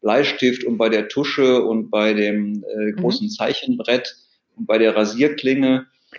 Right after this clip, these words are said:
Speaker 1: Äh, dann gab's das Thema, äh, C A D allgemein. Das ist auch erst,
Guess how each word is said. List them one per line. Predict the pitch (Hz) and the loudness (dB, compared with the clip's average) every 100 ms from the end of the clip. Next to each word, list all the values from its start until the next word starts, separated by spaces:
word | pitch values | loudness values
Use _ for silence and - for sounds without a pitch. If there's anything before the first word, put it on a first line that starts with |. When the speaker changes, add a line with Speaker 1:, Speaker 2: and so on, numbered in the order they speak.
| - _ - | -20 _ -2
Speaker 1:
Äh, | 113 113 | 2 2
dann | 95 107 120 | 2 2 2
gab's | 117 120 - | 2 0 0
das | - 113 - | 0 0 0
Thema, | 120 127 123 113 110 110 | 2 4 4 4 4 4
äh, | 110 110 | 2 0
C | - - 110 | -2 -2 0
A | |
D | 107 117 127 135 | 2 4 4 4
allgemein. | 107 110 110 107 131 160 135 | 2 2 2 2 0 0 0
Das | 110 | -2
ist | 117 | -6
auch | - 135 | -4 -4
erst, | - 143 - - _ | -2 -2 -2 -10 _